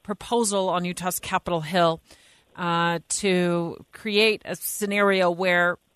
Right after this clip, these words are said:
folks who wanna feed stray cats could only do so during the day. And, and that is my point. The, the lawmaker, Ken Ivory, who we're expecting to call in any moment now, um,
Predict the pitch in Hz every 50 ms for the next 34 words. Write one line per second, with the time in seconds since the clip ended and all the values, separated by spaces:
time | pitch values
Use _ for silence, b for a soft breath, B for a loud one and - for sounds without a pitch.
0 | _ _ - 208 208 190 - - - - 190 175 170 196 214 220 214 208 190 -
1 | - 202 190 180 175 165 165 156 160 - _ _ _ _ - - - - 196 185
2 | 180 - - 180 185 170 170 - - - 180 156 - 185 190 190 180 165 180 175
3 | 180 175 - - 196 180 170 - 170 160 160 160 160 165 156 185 190 180 160 147
4 | 139 - - 160 170 165 - _ _ - - 170 165 165 139 - - 190 190 196
5 | 185 190 175 - - 185 175 170 170 _ _ - - 269 262 196 151 - - -
6 | 180 - _ _ - _ _ _ _ _ 170 196 190 180 196 240 269 262 247 233
7 | 196 - 196 185 185 180 160 _ _ _ _ - 214 185 165 175 185 180 175 185
8 | 170 170 - _ _ - 196 196 175 180 170 - - - 202 196 - - 180 165
9 | 175 - - - 180 156 156 160 160 156 151 156 b b b b b b b b
10 | b _ - 185 175 170 165 170 190 202 196 185 - - 165 160 156 151 151 147
11 | b b b b b b b b b - - 190 185 180 175 170 170 165